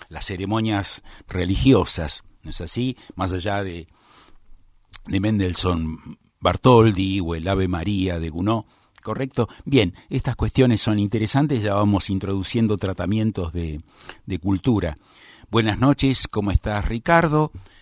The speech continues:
Nuestro operador y musicalizador. Bien, y un abrazo muy fuerte al señor presidente de la radio, el doctor Adolfo Crito, y un beso enorme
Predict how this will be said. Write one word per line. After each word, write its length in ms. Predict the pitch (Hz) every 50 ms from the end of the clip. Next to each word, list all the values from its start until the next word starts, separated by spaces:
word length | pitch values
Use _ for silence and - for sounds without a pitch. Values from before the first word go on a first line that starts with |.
| _ _ _
Nuestro 720 | 95 95 98 92 - - - - 101 92 87 82 82 80 - _ _ -
operador 800 | 95 - - 92 90 92 95 104 120 131 135 135 139 143 135 - - - - - - - - _ _ _
y 300 | 101 95 85 78 78 78
musicalizador. 1040 | 85 90 87 - 87 82 85 82 85 82 - - 101 107 135 156 175 185 190 196 - _ - - - - - _ -
Bien, 440 | 120 110 123 131 117 101 95 87 - - -
y 140 | 98 110 120
un 340 | 123 123 120 120 120 120 117
abrazo 420 | 110 113 123 131 127 - - 123
muy 260 | 117 123 135 139 139
fuerte 720 | - - - 127 131 131 139 - _ - 143 147 156 - - _ _ - - _ - - - - - - - _ _ _ _
al 560 | - 95 90 87 90 90 87 87 85 80 82 - _ _ _ -
señor 380 | - - 92 90 104 113 117
presidente 460 | - 95 90 - 110 113 123 120 127
de 40 | 120
la 120 | 123 123 127
radio, 360 | 135 135 135 135 127 131 127
el 100 | 113 95
doctor 540 | 95 92 - - 117 113 117 113 117 117 - _ _ _ - -
Adolfo 800 | 90 90 95 110 117 113 110 - - 107 98 95 95 95 87 - _
Crito, 580 | - 117 127 139 123 - - 135 135 165 202 - _ _ _ _ _ _ _ _ _ _ _ _ _ _ _ _ _ _ _ _ _ _ _ _ _ _
y 460 | - 113 110 113 120 127 139 151 147 - - - -
un 160 | 95 92 101
beso 220 | 113 107 - 113
enorme 500 | 107 107 107 107 110 110 120 120 117 113